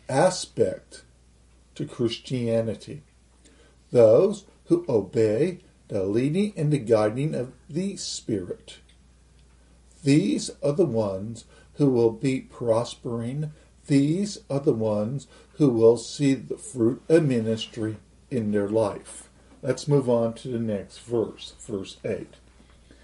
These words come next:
"And Stephen, full of faith and power, did great wonders and miracles among the people." Now, we saw Stephen in verse five,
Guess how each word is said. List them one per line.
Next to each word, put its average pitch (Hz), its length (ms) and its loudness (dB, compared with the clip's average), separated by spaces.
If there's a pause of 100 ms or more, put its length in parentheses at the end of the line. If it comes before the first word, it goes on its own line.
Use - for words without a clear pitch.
(300)
"And 127 320 0
Stephen, - 640 0 (420)
full 135 420 10
of 233 160 10
faith 127 540 4 (160)
and 131 560 0 (100)
power, 98 640 0 (440)
did 117 220 -4
great 110 540 2
wonders 131 800 -2
and 151 320 2
miracles 98 880 -2 (440)
among 120 580 8
the 107 100 -4
people." 117 600 -6 (320)
Now, 101 220 2
we 151 240 6
saw 127 380 10
Stephen 143 760 0 (600)
in 123 200 4
verse 107 360 -2
five, 98 640 6